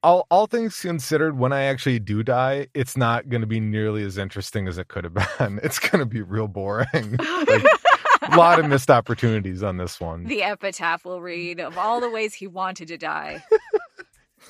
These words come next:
Speaker 1: This isn't
Speaker 2: Meh.
Speaker 1: how he wanted to go. <laughs>
Speaker 2: Yeah, it's gotta list 'em, too.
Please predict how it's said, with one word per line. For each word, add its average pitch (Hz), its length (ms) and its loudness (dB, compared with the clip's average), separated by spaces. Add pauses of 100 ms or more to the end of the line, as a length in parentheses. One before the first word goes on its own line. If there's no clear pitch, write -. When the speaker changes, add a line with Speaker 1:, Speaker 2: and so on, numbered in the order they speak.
(460)
Speaker 1:
This 170 200 4
isn't 175 160 4
Speaker 2:
Meh. 185 120 4
Speaker 1:
how 156 140 6
he 151 80 2
wanted 147 320 4
to 123 60 -6
go. 123 380 4
<laughs> - 40 -8 (400)
Speaker 2:
Yeah, 269 460 2
it's 233 160 -6
gotta 392 220 0
list 311 320 -4
'em, 175 180 -12
too. 180 460 -8